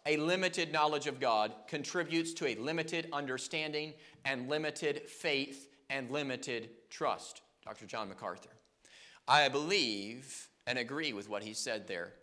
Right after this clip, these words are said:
A superficial knowledge, a shallow, a limited knowledge of God contributes to a limited understanding. Look, let-, it's time to stop blaming that on our family.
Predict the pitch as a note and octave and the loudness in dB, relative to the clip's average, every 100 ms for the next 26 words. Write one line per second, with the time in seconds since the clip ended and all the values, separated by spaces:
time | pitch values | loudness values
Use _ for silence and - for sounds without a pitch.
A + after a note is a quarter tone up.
0 | _ C3+ - - - A3+ E3 C#3 - D3+ | _ 0 2 4 4 2 0 -2 2 2
1 | C#3+ B2 A#2 F2+ C#2 - - - _ _ | 0 2 2 2 -4 -8 -8 -10 _ _
2 | _ _ C#3+ C#3+ - F#3 E3+ D3+ A2 - | _ _ 2 4 8 10 10 10 6 4
3 | - - - D#3 D3 D#3+ G3+ E3+ D#3+ C#3 | -8 -10 8 8 8 6 6 6 4 0
4 | A#2 B2+ A2+ G2+ - - - _ _ _ | 4 4 4 2 -8 -12 -12 _ _ _
5 | _ - C3 C3+ D#3 C#3 G#2 F#2 A2 - | _ 6 6 6 6 8 8 4 -2 -16
6 | - _ _ - - - G3+ E3 - G#3 | -20 _ _ -20 -14 2 2 4 6 6
7 | D#3+ E3+ E3+ - F3+ C#3 D#3 D#3+ D3+ D#3 | 8 4 4 2 4 6 4 4 2 2
8 | C#3+ C3 - D3 A#2+ A2+ - - - F#3+ | 0 -2 0 0 0 -6 -14 -20 -2 0
9 | F#3 G3 G3 E3 A3+ F#3 D#3+ G3 C#3+ E3 | 4 2 2 4 4 6 4 4 4 4
10 | G#3 F3+ D#3 D3+ D3 B2 F3+ F#3+ F#3 D#3 | 4 6 6 8 4 4 6 6 8 4